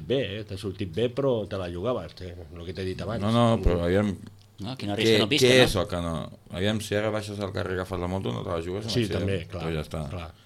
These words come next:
Speaker 1: també.
Speaker 2: Mm.
Speaker 1: I t'ha sortit
Speaker 2: No,
Speaker 1: bé,
Speaker 2: pues
Speaker 1: t'ha
Speaker 2: ja
Speaker 1: sortit
Speaker 2: està,
Speaker 1: bé
Speaker 2: ja està.
Speaker 1: perquè has fet un bon projecte i
Speaker 2: També et dic una cosa, són ells els que em van fitxar.
Speaker 1: Sí.
Speaker 2: Perquè a part d'aquest en tenia tres més. I al final vaig dir, hòstia, aquest és el,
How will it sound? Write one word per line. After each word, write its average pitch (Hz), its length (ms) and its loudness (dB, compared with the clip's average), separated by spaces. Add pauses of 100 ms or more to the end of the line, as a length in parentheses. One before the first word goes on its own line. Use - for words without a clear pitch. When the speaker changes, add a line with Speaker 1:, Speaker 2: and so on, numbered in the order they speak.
(120)
Speaker 1:
també. 90 220 -8 (320)
Speaker 2:
Mm. - 320 -8
Speaker 1:
I - 80 -6
t'ha - 80 4
sortit 113 300 4
Speaker 2:
No, - 80 4
Speaker 1:
bé, 135 140 8 (300)
Speaker 2:
pues 80 160 -8
Speaker 1:
t'ha 110 60 2
Speaker 2:
ja 104 80 0
Speaker 1:
sortit 107 260 0
Speaker 2:
està, 98 60 -6
Speaker 1:
bé 120 160 4
Speaker 2:
ja - 60 0
està. - 100 -6
Speaker 1:
perquè 98 220 -2 (240)
has 95 100 -6
fet 104 240 -4
un 98 80 -2
bon 95 120 0
projecte 117 500 -2 (200)
i 92 460 -6 (760)
Speaker 2:
També 87 220 2
et 87 60 0
dic 98 120 4
una 92 160 4
cosa, 98 300 2
són 87 220 -2
ells 98 120 4
els 110 160 0
que 87 60 -4
em 87 80 -2
van 80 140 0
fitxar. 76 340 -6 (400)
Speaker 1:
Sí. 120 220 0 (720)
Speaker 2:
Perquè 78 280 -8
a 78 60 -6
part 82 160 -2
d'aquest 82 220 -2
en 101 100 -2
tenia 95 240 0
tres 78 180 -4
més. 95 300 -2 (840)
I 90 220 2
al 76 80 -2
final 80 260 -2
vaig 87 160 -2
dir, 90 200 -2
hòstia, 90 260 -6
aquest 104 160 -4
és 104 120 -2
el, 82 360 0